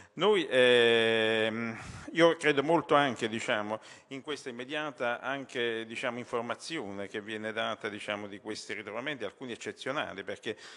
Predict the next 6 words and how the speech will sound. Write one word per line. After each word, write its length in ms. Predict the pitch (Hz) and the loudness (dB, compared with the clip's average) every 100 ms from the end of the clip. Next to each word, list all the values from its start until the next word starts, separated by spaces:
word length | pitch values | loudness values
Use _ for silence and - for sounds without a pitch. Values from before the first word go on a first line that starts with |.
| - | -18
naturalmente 640 | - 120 123 127 139 110 110 | -12 -8 -4 -2 -4 -6 -8
queste 260 | 113 127 | -8 -8
due 220 | 127 151 | -8 -8
strade 560 | 123 - 123 104 101 101 | -6 -6 -4 -4 -6 -8
che 100 | 110 | -6
hanno 400 | 101 101 101 101 | -6 -6 -8 -10